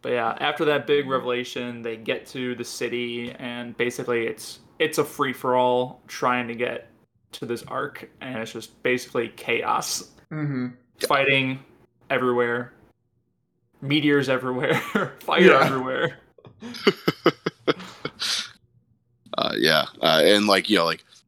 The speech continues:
Speaker 3: this is, like, the first time where Loki and Sylvie, like, agree, like, "Hey, like, we're a team now. Like, we're in this together." You know, she, you know, she says, you know, "Ki-, you know, are we trusting each other?" He's like, "We are, and you can. Like, you know,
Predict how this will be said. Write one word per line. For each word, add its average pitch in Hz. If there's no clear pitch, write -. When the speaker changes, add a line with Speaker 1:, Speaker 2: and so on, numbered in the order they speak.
Speaker 3:
this 107
is, 98
like, 87
the 90
first -
time 87
where 85
Loki 107
and 85
Sylvie, 92
like, 87
agree, 92
like, 87
"Hey, 90
like, 82
we're 131
a -
team 90
now. 80
Like, 82
we're 113
in 107
this 95
together." 85
You 76
know, 73
she, -
you 90
know, 76
she 98
says, 85
you 90
know, -
"Ki-, -
you 90
know, 78
are 95
we 98
trusting 98
each 95
other?" 110
He's 80
like, 78
"We 90
are, 92
and 85
you 92
can. 92
Like, 80
you 87
know, 76